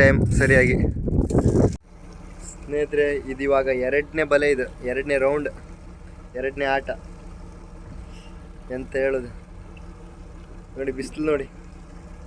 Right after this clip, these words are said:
ನನ್ನ ಮುಖ ನೋಡಿ ಯಾವ ಥರ ಬೆವರು ಸುರಿಸ್ತಾ ಇದೆ ಅಂತ. ಈ ಬಿಸಿಲಲ್ಲಿ ಇವಾಗ ಬಲೆನ ಎಳಿಬೇಕು. ನಾವು ಬಲೆ ಎಳುವುದಲ್ಲ, ನಾವು ಇಲ್ಲಿ ನೋಡಿ, ಇಲ್ಲಿ ತುಂಬಿದ್ದೀರಲ್ಲ, ಈ ಥರ ತುಂಬಿದೆಯಲ್ಲ, ಈ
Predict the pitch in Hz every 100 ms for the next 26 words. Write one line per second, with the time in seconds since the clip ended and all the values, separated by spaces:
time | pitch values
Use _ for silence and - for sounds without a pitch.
0 | - 127 135 135 160 160 135 127 131 139
1 | 135 127 135 139 - - 139 135 - 139
2 | 135 135 127 123 - - - - - -
3 | - - - - 131 139 139 - 151 147
4 | 147 143 135 131 135 139 139 135 131 135
5 | 131 - 113 - - - - - - -
6 | - - - - - - - 127 131 156
7 | 170 175 160 139 135 147 143 139 139 139
8 | 139 135 - 143 139 135 139 131 - 139
9 | 156 156 131 113 98 - 135 117 127 131
10 | 139 123 107 107 - - - - - -
11 | - - - 127